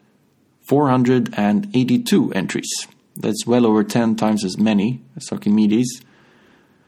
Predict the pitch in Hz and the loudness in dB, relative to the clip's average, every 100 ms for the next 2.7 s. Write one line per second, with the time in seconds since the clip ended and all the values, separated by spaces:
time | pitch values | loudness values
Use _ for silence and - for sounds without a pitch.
0 | _ _ _ _ _ - 135 139 - - | _ _ _ _ _ -2 0 0 -6 -6
1 | 120 113 110 104 - 113 107 - 120 120 | -2 0 0 -2 -2 -2 -2 0 2 2
2 | 104 - - - _ - 104 | 0 -6 -10 -14 _ -8 -8